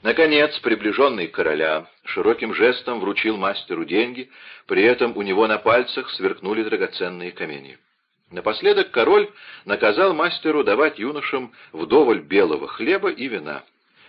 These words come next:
Если же они окажутся совершенно неспособными к работе,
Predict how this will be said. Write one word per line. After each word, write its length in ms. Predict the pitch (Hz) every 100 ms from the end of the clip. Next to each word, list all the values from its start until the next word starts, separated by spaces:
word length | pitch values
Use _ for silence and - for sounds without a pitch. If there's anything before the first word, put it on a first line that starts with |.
| -
Если 360 | 110 202 - 160
же 160 | 165
они 160 | 156 165
окажутся 580 | 147 - 143 135 - 110
совершенно 640 | - 113 113 139 123 101
неспособными 720 | 98 - 107 - 104 87 82
к 80 | -
работе, 480 | 107 202 202 -